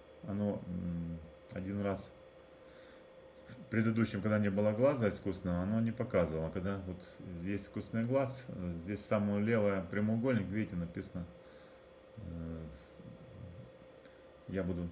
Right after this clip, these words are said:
на немецком читать, это «Ая», и это обозначает глаз. То есть вы можете здесь распринтовать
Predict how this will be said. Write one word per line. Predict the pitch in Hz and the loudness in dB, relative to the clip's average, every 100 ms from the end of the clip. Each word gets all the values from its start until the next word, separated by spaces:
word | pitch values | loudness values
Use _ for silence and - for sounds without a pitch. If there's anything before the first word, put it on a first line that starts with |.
| - | -6
на | 98 | -2
немецком | 107 120 123 - 87 | 0 0 0 -2 -2
читать, | 95 90 87 82 - | -2 2 2 2 -4
это | 85 82 - - - | -6 -6 -10 -18 -8
«Ая», | 104 113 104 92 - - - - - - - - - | 0 2 2 0 -10 -20 -20 -20 -20 -20 -20 -12 -2
и | 92 90 | 2 4
это | 87 85 87 87 | 2 2 0 -2
обозначает | 85 98 - 104 90 | -2 -2 2 2 4
глаз. | 92 87 | 4 4
То | 82 | 2
есть | 101 | -2
вы | 127 | 0
можете | 120 113 104 | 2 0 -2
здесь | 95 113 - - - - - | -2 -2 -4 -14 -10 -10 -6
распринтовать | 101 - 101 107 90 107 113 127 | -6 -2 2 2 6 6 6 2